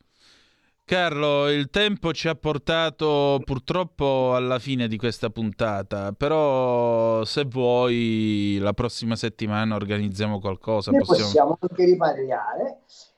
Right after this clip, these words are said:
Speaker 2: e però fammi dire in chiusura una
Speaker 1: Sì.
Speaker 2: cosa, che c'è un'altra religione che s'avanza, che è quella, eh,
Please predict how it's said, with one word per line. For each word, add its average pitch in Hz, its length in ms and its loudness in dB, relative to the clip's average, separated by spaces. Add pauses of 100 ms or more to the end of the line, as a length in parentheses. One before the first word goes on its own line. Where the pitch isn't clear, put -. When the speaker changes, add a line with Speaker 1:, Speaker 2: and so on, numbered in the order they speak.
(100)
Speaker 2:
e 196 140 2
però 240 240 4
fammi 175 240 -6
dire 175 220 -6
in 151 100 -10
chiusura 160 400 -8
una 139 100 -8
Speaker 1:
Sì. 139 240 0
Speaker 2:
cosa, 110 260 -8
che 131 120 -16
c'è 170 160 -4
un'altra 170 380 0
religione 143 500 -4
che 123 100 -12
s'avanza, 117 800 -2
che 123 180 -10
è 117 120 -12
quella, 120 600 -2 (600)
eh, 95 600 -2